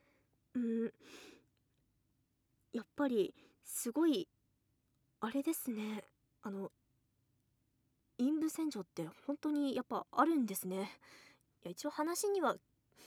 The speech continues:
まあ、すごい、こう、話には聞いてはいたんですけれども、こう、実際にこう作品として自分が見てみると、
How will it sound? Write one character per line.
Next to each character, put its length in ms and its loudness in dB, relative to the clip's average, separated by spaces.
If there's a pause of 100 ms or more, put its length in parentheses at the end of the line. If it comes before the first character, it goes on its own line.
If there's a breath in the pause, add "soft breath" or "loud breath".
(180 loud breath)
ま 120 -4
あ、 60 -10 (380)
す 180 -10
ご 200 -2
い、 180 -4 (540)
こ 280 -6 (160)
う、 40 -18
話 280 -2
に 80 4
は 120 4
聞 220 -2
い 40 0
て 80 2
は 160 6 (220)
い 100 -6
た 140 0
ん 100 2
で 100 -4
す 160 -8 (340)
け 140 -6
れ 140 -4
ど 160 -6
も、 380 -8 (1300 loud breath)
こ 360 -4
う、 40 -20 (240 loud breath)
実 80 -6
際 220 0
に 120 0
こ 140 -4
う 60 -2
作 200 -10
品 160 -2
と 80 -6
し 80 -10
て 100 -2
自 140 -4
分 160 0
が 80 0
見 120 0
て 100 -4
み 100 -2
る 80 -4
と、 160 -6